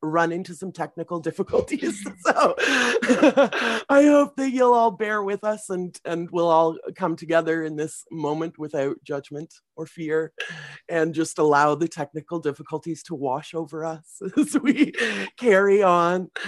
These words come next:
and just, you know, as we do for life, show up and try to learn something and have a good time. I obviously want to thank all of you for coming, especially our panelists today. We've got one more panelist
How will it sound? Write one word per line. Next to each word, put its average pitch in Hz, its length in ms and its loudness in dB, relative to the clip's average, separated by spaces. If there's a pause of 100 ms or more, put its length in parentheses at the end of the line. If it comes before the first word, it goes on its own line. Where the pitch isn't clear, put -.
(260)
and 165 520 -2
just, - 340 -10
you 196 80 -4
know, 180 380 -2
as 156 180 -2
we 165 100 -4
do 175 140 -8
for 156 160 -12
life, 165 320 -2
show 156 360 -4
up 185 240 -4 (240)
and 143 440 -8 (120)
try 151 180 -10
to 139 80 -8
learn 143 240 -10
something 143 360 -14
and 143 80 -14
have 143 180 -14
a 127 40 -18
good 135 220 -18
time. 135 640 -18 (880)
I 156 400 2 (100)
obviously 170 480 -2
want 147 180 -2
to 156 60 -6
thank 135 260 -10
all 127 160 -2
of 131 140 -8
you 135 120 -8
for - 160 -14
coming, 143 500 -10
especially 143 600 -10
our 131 120 -6 (200)
panelists 135 800 -10
today. 190 440 -2 (400)
We've 147 180 -6
got 135 240 -2
one 208 460 -2
more 208 480 0 (420)
panelist 196 640 -2